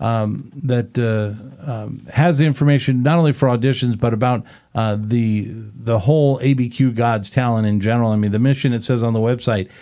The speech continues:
is to seek and find the future, uh,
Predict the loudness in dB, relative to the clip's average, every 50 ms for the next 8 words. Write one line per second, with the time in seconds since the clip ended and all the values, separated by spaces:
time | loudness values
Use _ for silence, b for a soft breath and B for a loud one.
0 | B B B B 0 0 0 0 -2 0 2 0 0 2 0 -2 0 0 0 2
1 | 2 2 0 0 0 0 0 2 2 2 2 2 0 -2 -6 -10 -16 -10 -4 -2
2 | 0 0 0 -2 -2